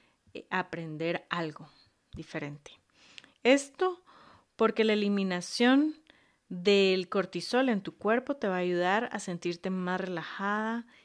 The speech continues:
y esto te va a ayudar a sentirte más receptiva para cualquier actividad que tú vayas a hacer durante el día. Te va también a ayudar a, a,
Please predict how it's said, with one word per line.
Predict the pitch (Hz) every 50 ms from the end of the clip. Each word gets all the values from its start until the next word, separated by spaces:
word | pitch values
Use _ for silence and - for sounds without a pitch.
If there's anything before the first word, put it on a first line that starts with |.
| _ _
y | - 202 202 202
esto | 202 202 202 - - 226 220 220 214
te | - 196 185
va | 175
a | 170
ayudar | 170 165 165 170 175
a | 190
sentirte | 202 - - 175 165 - 165 165 - -
más | 180 180 180 180 180 190 190
receptiva | 196 202 196 - 180 - - - 180 190 196 202 -
para | 190 180
cualquier | 175 - 165 156 151 - - - 170 175 185 196 214 - -
actividad | 185 185 - _ - 185 180 165 160 160 165 175
que | 175 208
tú | 202 - - 190
vayas | 185 175 175 180 180 180
a | -
hacer | 175 - 175 165 170
durante | 185 185 180 175 160 156 - 151
el | 143 143 139
día. | 139 143 147 - - _ _ _ _ _ _ _ _ _ _ _ _ _ _ _ _ _ _ _ _ _ _ _ _ _ _ _ _ _ _ _ _ _ _ _ _ _ _ _ _ _ _ _ _ _ _ _ _ _ _ _ _ _ _ _
Te | - 220
va | 202 196 190 196
también | - 226 220 214 208 208 214 220 226 - -
a | -
ayudar | 208 202 190 180 180 175 175 180 196 208 226 240 - - -
a, | - 202 202 190 190 185 180 175 170 165 160 160 -
a, | - 180 180 175